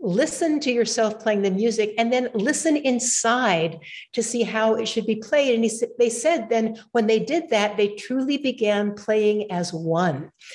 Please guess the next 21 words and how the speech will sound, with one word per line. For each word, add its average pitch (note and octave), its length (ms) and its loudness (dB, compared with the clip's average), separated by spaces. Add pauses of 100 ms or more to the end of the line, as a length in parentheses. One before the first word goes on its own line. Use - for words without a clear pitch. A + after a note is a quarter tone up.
(240)
And G#3 120 0
they A3 60 4
were G#3+ 160 2
one G#3 420 -2
integral G#3 360 0
unit. A#3 360 0
And A3 140 -2
I A3 60 2
thought A#3 340 -2 (200)
he D#4 160 0
was E4+ 260 0
giving C4+ 340 0
them F#3 320 0
mystical A#3 540 0
practices A3 760 -2
as F#3+ 220 -2
a F#3+ 80 2
conductor F#3+ 600 -2
of F3+ 200 -4
a F3 80 -2
symphony F3 720 -2